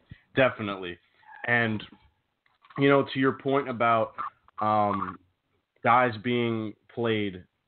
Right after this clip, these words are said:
a little too much on some guys playing, not being, not playing enough, not getting enough minutes. I do think that Filip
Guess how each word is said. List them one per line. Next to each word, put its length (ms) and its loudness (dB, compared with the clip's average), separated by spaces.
a 40 -2
little 220 0
too 140 -4
much 220 2
on 120 -4
some 160 0
guys 300 4
playing, 380 0
not 240 4
being, 320 -4
not 200 0
playing 240 -2
enough, 200 0
not 180 2
getting 160 -2
enough 200 -4
minutes. 260 -12
I 80 4
do 260 2
think 260 0
that 220 -2
Filip 220 0